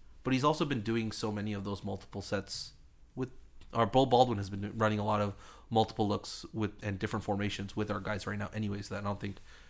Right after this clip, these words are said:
it'll be like, "Oh, holy crap, I'm standing here now." <laughs> Like, there's, I don't think there's gonna be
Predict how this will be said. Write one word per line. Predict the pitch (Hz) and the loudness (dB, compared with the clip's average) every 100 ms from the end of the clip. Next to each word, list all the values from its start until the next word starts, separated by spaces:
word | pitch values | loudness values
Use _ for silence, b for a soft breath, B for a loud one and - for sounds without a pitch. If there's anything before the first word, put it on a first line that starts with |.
| b - | b -4
it'll | 110 | -2
be | 107 | 0
like, | 101 101 | 0 -2
"Oh, | 98 B B - | -6 B B 0
holy | 156 135 | 2 4
crap, | 147 143 | 6 6
I'm | 101 | 6
standing | - 135 107 | 2 0 0
here | 98 101 107 | -2 -2 0
now." | 123 156 - | 2 2 2
<laughs> | |
Like, | 110 151 131 | 2 2 12
there's, | 180 165 | 12 12
I | - | 10
don't | 156 160 | 8 6
think | 123 | 4
there's | 117 | 4
gonna | 110 | 4
be | 107 104 | 2 0